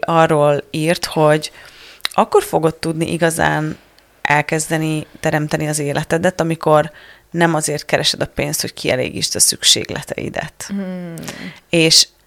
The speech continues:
Speaker 1: nekem az ott akkor olyan volt, mint egy ilyen gumipapucs. Toing!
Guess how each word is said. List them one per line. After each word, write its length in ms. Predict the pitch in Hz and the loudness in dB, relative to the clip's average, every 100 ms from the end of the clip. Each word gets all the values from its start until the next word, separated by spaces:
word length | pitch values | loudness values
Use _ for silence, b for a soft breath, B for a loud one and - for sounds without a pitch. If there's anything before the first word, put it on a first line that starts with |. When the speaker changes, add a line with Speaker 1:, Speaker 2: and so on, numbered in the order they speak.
| _ | _
Speaker 1:
nekem 420 | - 165 160 220 220 | 2 4 4 2 2
az 220 | 185 175 | 2 4
ott 220 | 160 - | 2 2
akkor 280 | 147 - 170 | 0 2 2
olyan 240 | 160 151 147 | 4 2 2
volt, 220 | 143 147 | 0 0
mint 240 | 143 143 | -6 -2
egy 180 | 143 143 | -2 0
ilyen 180 | 147 143 | -2 0
gumipapucs. 680 | 151 139 135 143 139 - - - | 0 0 0 0 -2 -6 -12 -2
Toing! 680 | - 196 160 147 135 131 | 4 6 6 4 2 -2